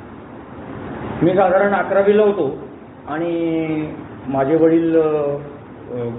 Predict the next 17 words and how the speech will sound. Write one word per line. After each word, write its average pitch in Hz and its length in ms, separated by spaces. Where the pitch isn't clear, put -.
बाहेरच्या 123 320
देशात 147 260
गेले 135 260
आणि 185 180
बाहेरच्या 175 400
देशातनं 180 400
परत 185 320
आला, 165 260
आले 147 180
ते 147 360
येताना 180 340
त्यावेळेला 180 360
इम्पोर्टेड 175 460
दारू 185 260
ही 180 500
खूप, 175 600
अ, 156 400